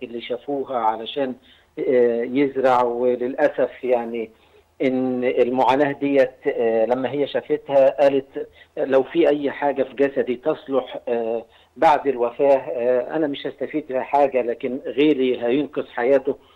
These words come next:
فدورت وعرفت إن في قانون، آه،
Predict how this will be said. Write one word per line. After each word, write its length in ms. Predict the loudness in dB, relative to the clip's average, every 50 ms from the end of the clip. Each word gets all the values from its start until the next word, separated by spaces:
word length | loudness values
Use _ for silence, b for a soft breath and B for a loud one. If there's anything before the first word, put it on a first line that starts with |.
| b b b _ _ -4 0
فدورت 1300 | 0 2 4 6 6 6 6 4 2 -2 -10 -20 -18 -2 2 4 6 8 8 8 6 6 4 0 -2 -2
وعرفت 380 | -2 -2 -2 -2 -6 -10 -12 -10
إن 140 | -10 -10 -8
في 140 | -8 -8
قانون، 560 | -8 -4 -4 -4 -4 -4 -6 -6 -6 -8 -8 -8
آه، 720 | -8 -8 -8 -10 -10 -8 -6 -6 -4 -4 -4 -6 -8 -10